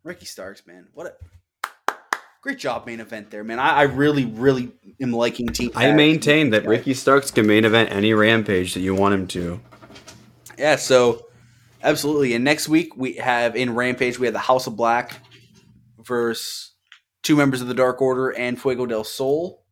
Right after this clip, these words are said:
Speaker 1: I can't remember who it is off the top of my head, but I believe it's Evil Uno and Stu Grayson.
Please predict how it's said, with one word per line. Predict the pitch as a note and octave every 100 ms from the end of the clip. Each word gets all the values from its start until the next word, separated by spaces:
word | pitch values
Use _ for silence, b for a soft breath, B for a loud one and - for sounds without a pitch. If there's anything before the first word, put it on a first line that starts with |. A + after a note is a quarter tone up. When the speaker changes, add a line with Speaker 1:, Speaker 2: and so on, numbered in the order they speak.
| _ _ _ _ _ _ _ _ _ _ _
Speaker 1:
I | _
can't | - F3 C3
remember | B2 C#3 A2
who | - C3
it | - -
is | C3 A#2
off | A#2
the | -
top | A2+ A2
of |
my | D#2
head, | - - C#3+ G2 F2 - F2 - _ _ _ _ _ _ _ _ _ _ _ _ -
but | A2+
I |
believe | G#2+ A2 B2+ D#3+ C3
it's | B2 -
Evil | B2+ B2+ A#2+
Uno | G#2+ A#2+ A2+ A2
and | G#2+
Stu | - G#2+
Grayson. | G2+ F#2 E2+ - -